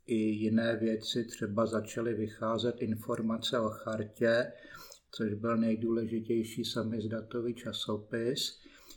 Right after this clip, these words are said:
eh, který mimochodem informoval o Amnesty International a o tom, co dělá nejenom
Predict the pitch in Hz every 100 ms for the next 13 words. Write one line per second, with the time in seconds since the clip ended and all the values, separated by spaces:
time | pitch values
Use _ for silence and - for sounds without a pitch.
0 | - 107 104 - 113 120 117 113 110 113
1 | - 113 120 123 117 107 - 113 117 113
2 | 107 113 117 120 120 - 110 107 - -
3 | 113 110 107 107 - 127 110 110 113 113
4 | 117 113 107 - 120 131 - - - -
5 | _ 131 127 120 110 123 120 123 131 113
6 | 117 117 120 123 107 110 110 117 113